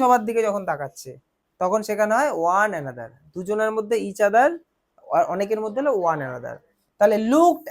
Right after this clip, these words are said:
at each other, একে অপরের দিকে, তার মানে এখানে বেশি জন কিন্তু ছিল না। হ্যাঁ, হতে পারে কবির কোনো সঙ্গিনী ছিল, হতেই পারে। each other and এবং went on, এবং চলে গিয়েছিলাম।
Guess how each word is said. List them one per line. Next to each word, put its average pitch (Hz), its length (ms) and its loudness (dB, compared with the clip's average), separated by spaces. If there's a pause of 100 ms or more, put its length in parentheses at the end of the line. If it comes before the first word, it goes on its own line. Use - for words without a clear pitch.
(160)
at 277 140 10 (300)
each 339 260 2
other, 254 180 10 (120)
একে 226 220 4
অপরের 262 300 4
দিকে, 254 160 0
তার 247 160 8
মানে 262 180 -2
এখানে 277 220 0 (140)
বেশি 214 260 -4
জন 262 180 -4
কিন্তু 277 180 -6 (100)
ছিল 214 180 -8
না। 151 160 -4 (760)
হ্যাঁ, 175 140 -6
হতে 220 180 2
পারে 269 160 6 (120)
কবির 240 320 0 (100)
কোনো 226 260 0
সঙ্গিনী 220 500 -4
ছিল, 208 220 -10 (160)
হতেই 214 240 -6
পারে। 151 240 -8 (920)
each 277 220 0
other 214 300 6 (320)
and 208 200 4
এবং 233 300 4 (260)
went 214 280 -2
on, 160 140 -2 (120)
এবং 240 140 2 (200)
চলে 156 220 -6
গিয়েছিলাম। 135 600 2